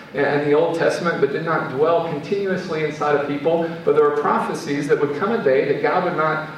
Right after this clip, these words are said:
uh, only be with us, but also live in us and through us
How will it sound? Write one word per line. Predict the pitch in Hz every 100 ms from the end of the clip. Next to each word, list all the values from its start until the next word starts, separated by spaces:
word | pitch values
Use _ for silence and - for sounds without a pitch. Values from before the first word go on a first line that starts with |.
| -
uh, | 131 131 131 143
only | 143 156
be | 143 135 135 135 135
with | 131 147 165 165
us, | 143 -
but | 139
also | 135 - -
live | - - 151
in | - 156
us | 185 185
and | 208 156
through | 151
us | 151